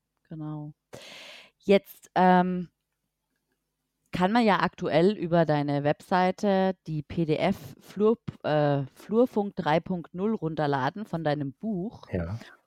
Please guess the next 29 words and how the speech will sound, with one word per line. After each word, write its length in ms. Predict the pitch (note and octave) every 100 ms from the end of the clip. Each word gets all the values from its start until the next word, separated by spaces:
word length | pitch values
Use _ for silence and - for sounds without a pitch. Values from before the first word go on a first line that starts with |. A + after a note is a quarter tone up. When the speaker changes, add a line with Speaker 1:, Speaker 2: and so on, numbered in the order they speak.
| _
Speaker 1:
Und 220 | - F3
darin 400 | C#3+ D#3 F#3 G#3
geht's 320 | - E3+ - -
ja 280 | F3+ F3+ -
um 640 | - E3 F3+ F#3 G3 G#3+ A#3+ _ _ _ _
Kommunikation. 1400 | - F#3 F#3+ G3+ G3+ - A3+ _ - E3 D#3 C3 A#2 G2 _ _ _ _ _ _ _ -
Speaker 2:
Ja. 360 | E2 E2 D#3+ - - - - -
Speaker 1:
Ne? 200 | D#3+ A3 -
Speaker 2:
Ich 120 | D3+
Speaker 1:
Ja. 60 | B2
Speaker 2:
sag 160 | A#2 A#2+
immer, 220 | A#2+ A2
ich, 140 | F#2+
es, 260 | F#2+ F#2+ G#2
es 240 | A2 G2+
geht 160 | B2 D3+
im, 220 | A#2 A2+
genauer 440 | G2+ G2+ C#3 F3
sage 260 | C#3 C#3 C#3+
ich 60 | C3+
sogar 260 | C#3 C3
immer, 200 | B2 C3
es 120 | A2 -
geht 160 | A#2+
um 120 | F#2+ F#2
Miteinanderkommunikation 1600 | G3+ A2+ F#2 F2+ F2+ F2 - F#2 F#2 F2+ - F#2+ - G2+ D3+ D#3+ -
und, 380 | E3+ G#3+ B3 -
äh, 160 | D3
Zusammenarbeit. 680 | D3 D#3 D3+ F2 - - -